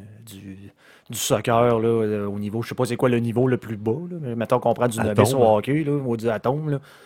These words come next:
Speaker 1: Donc, euh, ça fait que t'as un ballon et t'as comme, c'est comme une mêlée au rugby, là. T'as, t'as un paquet d'enfants autour du ballon, là, qui, comme un essaim d'abeilles, là, c'est un peu, <laughs> là.
Speaker 2: Ben,
Speaker 1: Donc,
Speaker 2: c'est pas mal ça, là.
Speaker 1: ben, c'est ça, là, le, le,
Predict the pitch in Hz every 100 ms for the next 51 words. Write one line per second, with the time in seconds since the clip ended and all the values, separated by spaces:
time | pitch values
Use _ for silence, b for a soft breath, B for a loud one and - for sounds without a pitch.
0 | B B 110 110 107 98 - - 110 107
1 | 107 107 107 110 107 110 123 98 - 95
2 | 104 104 - - 101 104 101 104 110 101
3 | 110 110 110 92 101 110 123 107 101 -
4 | 98 104 101 113 95 104 101 107 - 110
5 | 113 107 104 113 110 113 107 101 98 101
6 | 104 113 123 117 104 107 b b b b
7 | _ - 110 113 117 117 - 127 117 117
8 | 113 135 135 135 127 117 117 131 151 -
9 | 175 165 170 104 117 113 113 120 110 123
10 | 87 123 107 104 101 110 107 101